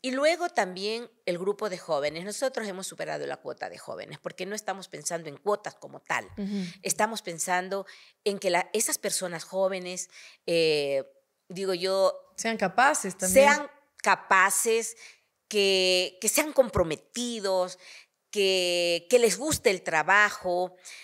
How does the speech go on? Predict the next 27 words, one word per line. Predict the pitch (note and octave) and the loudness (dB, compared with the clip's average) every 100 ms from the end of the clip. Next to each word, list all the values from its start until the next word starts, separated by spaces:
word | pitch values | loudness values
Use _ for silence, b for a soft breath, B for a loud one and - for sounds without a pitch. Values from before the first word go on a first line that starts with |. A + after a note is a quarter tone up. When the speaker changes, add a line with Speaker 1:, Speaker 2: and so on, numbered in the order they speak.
| B - | B 6
Speaker 1:
pero | B3 | 6
sobre | A#3+ A#3 G3+ | 6 0 -2
todo | F#3+ B3+ C4+ G3 - - | 2 6 8 6 2 -8
que, | G3 - _ _ | -8 -8 _ _
que | - | -6
sientan | F3+ - - D#4+ F#4 D4+ G3+ D#3+ D#3 D#3 | -2 -2 0 0 0 -2 -6 -6 -8 -8
la | F#3+ F3+ | -2 -2
necesidad | E3+ D#3+ F3 D#3+ - E3 F#3+ A#3+ C4+ B B B | 0 -6 -4 -6 -8 -4 0 0 0 B B B
de | F3 A3 | 4 4
poder | G3+ F3+ A3+ F#4 G4 | 6 4 4 0 -2
prepararse | A#3 G3+ - D#3+ F3+ A#3 B3+ - - B2+ - B B | -4 -4 2 4 6 6 4 0 -4 -8 -12 B B
y | - A3 | -8 2
de | G3+ F3+ - _ _ | 4 4 0 _ _
gestionarse | - A3+ G#3+ - F#3+ F3 E3+ A3+ D4+ D4+ A#3 F#3 | 0 4 4 2 2 2 4 4 6 6 2 -6
en | F3 | -6
estos | G#3+ - G#3+ | -10 -8 -8
espacios, | E3 - - A#3+ - E3 - - B B - | -8 -4 0 2 0 -4 -12 -18 B B 0
eh, | E3 D#3 D#3 | 4 4 4
políticos. | - G3+ A#3 E4+ - E3 - A#2 - - | 4 4 6 0 0 -14 -10 -12 -12 -14
Ellos | A3+ A#3 F3+ E3+ | -6 -6 -4 0
deben | E4+ D#4+ G#3+ | 2 2 -2
involucrarse | F3 E3 D#3 G3 G3 F3+ | -4 -4 -4 -4 -4 -6
en | |
política | D#3+ E3+ A3 A3 G#3+ G3+ B B | -8 -8 -8 -8 -6 -8 B B
porque | - B3 A#3+ | -2 0 0
son | - D#4 | 0 0
ellos | E4 E4 E3 - | 0 -2 -4 -8